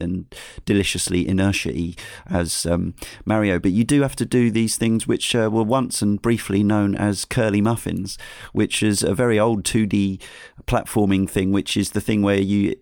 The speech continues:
exactly as you say, you jump out and then curl back in to get, you know, to jump on a higher ledge. Completely impossible, of course, in real life,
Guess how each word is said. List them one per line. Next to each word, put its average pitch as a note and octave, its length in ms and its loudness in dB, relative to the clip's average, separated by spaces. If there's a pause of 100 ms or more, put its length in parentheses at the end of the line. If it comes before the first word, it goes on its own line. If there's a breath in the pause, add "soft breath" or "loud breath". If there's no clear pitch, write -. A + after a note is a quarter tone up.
(160)
exactly G2+ 420 0
as F#2 100 -2
you F#2+ 60 -2
say, G#2+ 180 0
you F#2+ 160 0
jump A2 340 0
out A2+ 360 0
and G2+ 160 4
then G#2 220 2
curl A2 720 2
back G#2 320 -2
in F#2 380 0 (580 loud breath)
to G2+ 440 2
get, - 360 0
you G2 160 2
know, F2+ 120 0
to F#2+ 220 -2
jump G2+ 340 0
on G2 120 2
a F#2+ 40 2
higher G2+ 260 0
ledge. A2 220 0
Completely A2+ 720 0
impossible, G2+ 560 0
of F#2 120 -6
course, F#2 320 -6
in G2 120 0
real G2 180 2
life, G#2+ 340 0